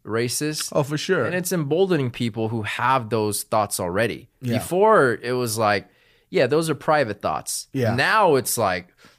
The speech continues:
Speaker 1: not only are they public thoughts, it's public speech,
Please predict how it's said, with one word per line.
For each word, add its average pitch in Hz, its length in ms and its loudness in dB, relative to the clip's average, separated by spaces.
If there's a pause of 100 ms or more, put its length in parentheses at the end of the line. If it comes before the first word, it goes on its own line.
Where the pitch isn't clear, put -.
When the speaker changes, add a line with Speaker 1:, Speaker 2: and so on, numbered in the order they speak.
(100)
Speaker 1:
not 135 180 0
only 170 260 0
are 127 120 2
they 104 120 -2
public 147 480 -2
thoughts, 82 300 -4
it's 117 140 -6
public 110 400 -4
speech, - 600 -4